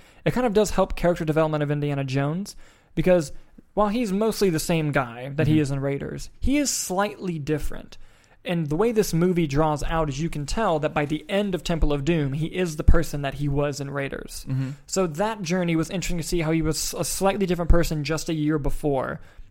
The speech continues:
Speaker 1: and kind of became the Indiana Jones that we know. He's not completely different, but just,
Speaker 2: Yeah.
Speaker 1: like, subtle little things to help him become who he was.
Speaker 2: Mm-hmm.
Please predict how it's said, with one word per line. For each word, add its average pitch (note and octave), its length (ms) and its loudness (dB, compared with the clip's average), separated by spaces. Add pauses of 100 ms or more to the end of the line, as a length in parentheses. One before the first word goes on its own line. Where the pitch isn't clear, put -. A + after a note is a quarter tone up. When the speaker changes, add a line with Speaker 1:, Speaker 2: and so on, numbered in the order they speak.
(120)
Speaker 1:
and D#3+ 100 -4
kind D#3+ 200 0
of C#3 120 -2
became E3 520 0
the D3+ 120 -4
Indiana C#3+ 320 -4
Jones C3+ 380 -2
that C#3+ 140 -6
we C#3 100 -4
know. D3 180 -2
He's F#3+ 140 2
not C4 120 -2
completely E3 400 4
different, - 380 -6
but - 100 0
just, G#3+ 140 4
Speaker 2:
Yeah. - 60 -2
Speaker 1:
like, F#3+ 120 0 (220)
subtle G#3+ 400 6
little E3 260 4
things C#3+ 420 -2
to D#3 120 -2
help D#3 240 2
him C#3+ 120 0
become C#3+ 260 -4
who C#3 120 -2
he C3+ 80 -4
was. - 400 -8 (120)
Speaker 2:
Mm-hmm. A#2+ 220 0